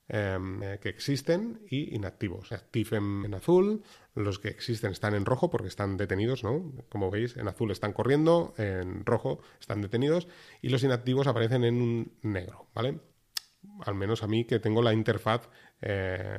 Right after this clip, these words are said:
en tema oscuro, porque también está en tema claro. Yo lo estoy viendo en tema oscuro. Y bueno, pues fantástico, ¿por qué? Pues porque te sitúas en los que están, en los que existen, por ejemplo, te sitúas encima, si tú ya tienes, ¿eh? Dockers Compose creados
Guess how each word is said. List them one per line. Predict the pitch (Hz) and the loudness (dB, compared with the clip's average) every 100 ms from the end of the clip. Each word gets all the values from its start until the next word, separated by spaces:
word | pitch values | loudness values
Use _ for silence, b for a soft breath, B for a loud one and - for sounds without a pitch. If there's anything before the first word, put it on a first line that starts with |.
| 139 | -8
en | 107 | -4
tema | 107 110 | 0 2
oscuro, | 104 - 113 90 | 0 2 2 2
porque | 92 101 | 0 0
también | 98 104 | 2 2
está | 98 104 | 2 0
en | 107 | 0
tema | 104 98 104 | 0 0 -2
claro. | - 95 127 - - | -6 -8 -8 -14 -2
Yo | 107 | -2
lo | |
estoy | - 110 | 2 4
viendo | 104 | 4
en | 98 | 2
tema | 95 | -2
oscuro. | 98 - - - _ | -6 -8 -14 -14 _
Y | 170 190 208 214 | 6 6 6 4
bueno, | 143 127 180 | 6 8 8
pues | 165 | 6
fantástico, | 123 110 117 180 175 | 6 4 4 6 6
¿por | 123 | 6
qué? | 147 117 | 4 4
Pues | 110 | 2
porque | 120 107 | 0 0
te | 110 | 2
sitúas | 110 113 165 139 95 - | 2 10 12 12 10 4
en | 107 110 104 104 | 0 2 4 4
los | 98 | 2
que | - | 0
están, | - 110 107 104 104 | 2 4 4 2 2
en | 110 | 0
los | 101 | 0
que | - | -2
existen, | 101 - 160 196 185 | -2 0 2 2 2
por | 113 | 2
ejemplo, | 151 156 180 | 2 2 0
te | 101 | 0
sitúas | 107 117 120 | 0 2 4
encima, | 135 123 180 190 277 226 - _ - - - | 2 4 4 4 0 -6 -14 _ -10 -10 -10
si | - 104 | -6 -4
tú | 92 | 4
ya | 117 101 | 4 6
tienes, | 117 127 151 - - 123 | 4 4 2 -4 -12 -4
¿eh? | 127 170 | -4 -2
Dockers | 107 107 107 104 98 - - | -4 -4 -4 -4 -6 -10 -12
Compose | - 107 101 107 101 | -6 -4 0 0 0
creados | - 110 123 151 220 | -2 0 2 0 -4